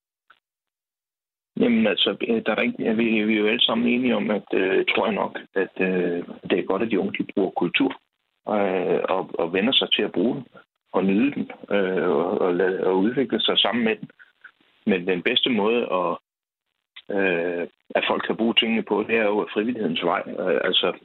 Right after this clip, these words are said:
øh, lyst, at, at, at, at, øh, kulturen sælger sig ind til de unge med, øh, med, med, med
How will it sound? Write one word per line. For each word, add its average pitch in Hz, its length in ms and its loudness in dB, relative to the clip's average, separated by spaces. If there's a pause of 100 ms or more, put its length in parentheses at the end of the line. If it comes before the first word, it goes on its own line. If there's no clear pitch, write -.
(120)
øh, 90 360 0 (200)
lyst, 117 240 2 (440)
at, 92 120 0 (100)
at, 98 200 0
at, 92 140 0 (160)
at, 92 360 0
øh, 87 360 0
kulturen 131 380 2
sælger 98 300 2
sig - 200 0
ind - 120 -8
til - 200 -10
de 90 120 -6
unge 117 240 2 (100)
med, 87 200 2 (240)
øh, 85 240 2 (640)
med, 90 380 2
med, 92 260 2
med 90 280 0